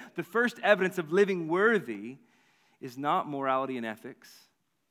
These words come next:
It's not consistency in your Bible reading plan. Maybe some of you have already bailed on that by February sixteenth or whatever day it is, fourteenth, or January, not February, good grief.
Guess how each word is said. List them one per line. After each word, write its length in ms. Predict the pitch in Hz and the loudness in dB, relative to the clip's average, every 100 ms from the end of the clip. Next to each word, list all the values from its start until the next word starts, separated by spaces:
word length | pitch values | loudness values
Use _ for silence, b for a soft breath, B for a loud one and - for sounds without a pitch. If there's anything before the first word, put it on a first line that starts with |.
| _ _ _ _ _ _ _ _ _ - | _ _ _ _ _ _ _ _ _ -16
It's 160 | 127 139 | -10 2
not 260 | 156 170 | 4 4
consistency 560 | 165 135 151 160 165 156 | -2 -8 -8 -8 -4 -4
in 60 | |
your 100 | 147 | -2
Bible 280 | 131 131 135 | 2 2 2
reading 320 | 123 143 143 | -4 -4 -6
plan. 420 | - 104 95 113 131 _ _ _ _ _ _ _ _ _ _ _ _ _ - | -8 -12 -12 -16 -20 _ _ _ _ _ _ _ _ _ _ _ _ _ -14
Maybe 160 | 117 117 | -12 -10
some 160 | 123 | -12
of 80 | 113 | -10
you 100 | 117 | -10
have 80 | 110 | -8
already 160 | 110 | -8
bailed 320 | 107 110 113 113 | -6 -6 -6 -8
on 140 | 107 | -10
that 240 | 104 107 - _ _ _ _ _ - | -8 -10 -12 _ _ _ _ _ -18
by 100 | 110 | -12
February 480 | 120 120 117 110 | -10 -8 -6 -8
sixteenth 560 | 104 113 - - 110 82 | -10 -16 -16 -16 -16 -14
or 60 | 92 | -14
whatever 260 | 98 98 | -12 -12
day 180 | 95 92 | -12 -14
it 80 | 90 | -14
is, 340 | 85 82 - _ _ | -18 -20 -20 _ _
fourteenth, 400 | 107 - - 90 _ _ | -20 -18 -20 -20 _ _
or 80 | - _ _ _ - | -20 _ _ _ -8
January, 480 | 123 139 113 92 | -6 -4 -6 -8
not 160 | 104 107 | -8 -6
February, 400 | 107 101 104 113 | -8 -8 -8 -6
good 180 | 117 117 | -6 -6
grief. 440 | 123 110 101 - | -6 -6 -8 -20